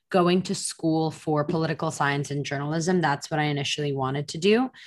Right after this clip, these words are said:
And then, um, I went to visit one of my friends, Claudia, who lived in Milan, Italy, who was studying at Marangoni, which is, like, a, a fashion school in Italy. And I think that's when I realized that you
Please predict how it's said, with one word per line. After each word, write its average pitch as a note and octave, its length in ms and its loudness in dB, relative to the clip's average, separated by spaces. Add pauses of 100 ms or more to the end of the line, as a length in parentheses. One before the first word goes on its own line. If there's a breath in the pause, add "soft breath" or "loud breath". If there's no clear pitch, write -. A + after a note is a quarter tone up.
(260 soft breath)
And F3+ 160 4
then, E3+ 380 2
um, D#3 260 2
I D3+ 140 0
went E3 240 0
to F#3+ 100 -4
visit F3 260 0
one D#3 160 0
of D3+ 60 0
my D3 140 0
friends, E3+ 400 -2
Claudia, D3 760 2
who D#3 220 -4
lived D3+ 340 -2
in D3+ 240 -2
Milan, D3 480 0
Italy, D#3 540 -2
who F3+ 80 -2
was D3+ 200 -2
studying D#3+ 520 0
at D#3 260 -2
Marangoni, D3 720 0
which C#3 220 -6
is, C#3 180 -6
like, C#3+ 220 -4
a, C#3 200 0 (200)
a D3 80 -4
fashion C#3+ 520 -2
school C#3+ 540 -4
in D3 180 -4
Italy. D3+ 520 0 (420 soft breath)
And F3+ 140 4
I F#3+ 80 6
think B3+ 240 -2
that's B3 260 2
when D#4+ 140 2
I C4+ 140 2
realized E3 500 0
that D#3 160 0
you D3+ 260 -2